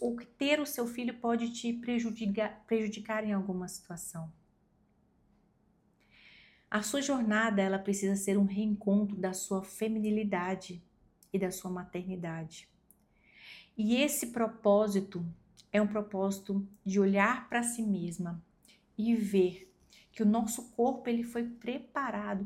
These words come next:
para gestar. O nosso corpo foi preparado porque os nossos óvulos, eles foram gerados dentro da barriga da nossa mãe. E depois, quando a gente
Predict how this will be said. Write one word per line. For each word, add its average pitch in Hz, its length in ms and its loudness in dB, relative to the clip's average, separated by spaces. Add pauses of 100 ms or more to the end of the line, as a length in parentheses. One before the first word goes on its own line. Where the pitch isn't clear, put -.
para 175 260 -4
gestar. 160 600 -12 (1700)
O 185 60 -6
nosso 175 340 -6
corpo 214 300 0
foi - 180 -4
preparado 196 640 0
porque 208 220 -2
os 214 140 2
nossos 214 400 0
óvulos, 226 400 6
eles 208 220 2
foram 208 280 0
gerados 208 500 0
dentro 233 300 -2
da 311 80 2
barriga 269 400 -2
da 247 100 -4
nossa 269 280 -6
mãe. 247 440 -2 (560)
E 262 120 2
depois, 262 320 4
quando 302 200 0
a 311 60 4
gente 285 580 -4